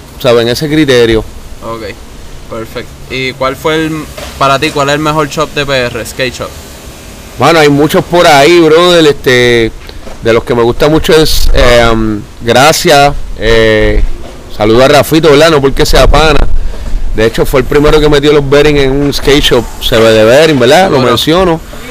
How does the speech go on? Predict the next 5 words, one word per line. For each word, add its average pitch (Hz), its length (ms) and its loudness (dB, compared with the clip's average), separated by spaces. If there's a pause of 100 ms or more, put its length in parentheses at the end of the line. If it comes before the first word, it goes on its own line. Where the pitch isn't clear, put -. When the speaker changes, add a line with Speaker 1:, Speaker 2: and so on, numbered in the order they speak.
(120)
Speaker 1:
La 120 200 2
gente 143 240 0
Serson, 170 760 0
Fella, 156 560 2
Store, 160 520 2